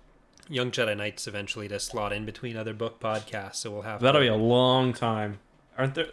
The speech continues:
Speaker 2: 'cause this is, like, only the first arc. I think we got Diversity Alliance next.
Speaker 1: Yeah, there's eight more books to do. So
Speaker 2: Yeah.
Speaker 1: we do need to start going to the full-length novels again, though.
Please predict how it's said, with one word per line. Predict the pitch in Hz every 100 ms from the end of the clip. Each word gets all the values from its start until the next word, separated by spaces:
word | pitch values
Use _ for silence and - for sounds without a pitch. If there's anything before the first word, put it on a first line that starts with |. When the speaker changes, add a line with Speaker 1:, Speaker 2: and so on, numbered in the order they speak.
| 135
Speaker 2:
'cause | 131 120
this | 135
is, | 180
like, | 180 143
only | 143 139
the | 117
first | - 123 -
arc. | 127 123 107 113
I |
think | 123
we | 175
got | 151
Diversity | 123 107 117 - 107
Alliance | 104 101 101 98
next. | 104 98 -
Speaker 1:
Yeah, | 120 107
there's | 127 120 -
eight | 139 139 135
more | 123 117
books | 107 110 - - -
to | - 123
do. | 127 139 165 165 _ _ _ _ _ _ _
So | - 110 101 98
Speaker 2:
Yeah. | 98 - _ _ _ _ _ _ -
Speaker 1:
we | 135
do | 143 170
need | 165
to | 143
start | - 139 139
going | 120 123
to | 113
the | 104
full-length | - 110 107 98
novels | 117 104 104 104
again, | 110 110
though. | 113 117